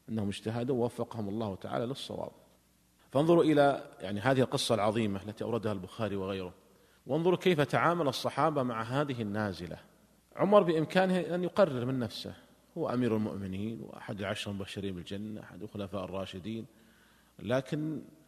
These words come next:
لم يكن يفعل هذا عمر، وليس هذا من منهج الصحابة، إنما منهجهم التشاور. الإنسان يبقى بشرا ضعيفا،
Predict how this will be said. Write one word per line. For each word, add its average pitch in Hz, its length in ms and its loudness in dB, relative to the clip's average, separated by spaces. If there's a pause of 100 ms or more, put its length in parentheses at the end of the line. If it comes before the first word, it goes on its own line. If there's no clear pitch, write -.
(800)
لم 135 280 0
يكن 139 220 2
يفعل 104 280 -4
هذا 95 240 -6
عمر، 85 280 -12
وليس 156 280 0
هذا 131 220 0
من 120 60 0
منهج 110 220 -4
الصحابة، - 500 -12 (680)
إنما 107 160 -6
منهجهم 143 420 -4
التشاور. 139 640 -4 (640)
الإنسان 147 420 -8
يبقى 151 260 -4
بشرا 113 400 -2 (180)
ضعيفا، 117 520 2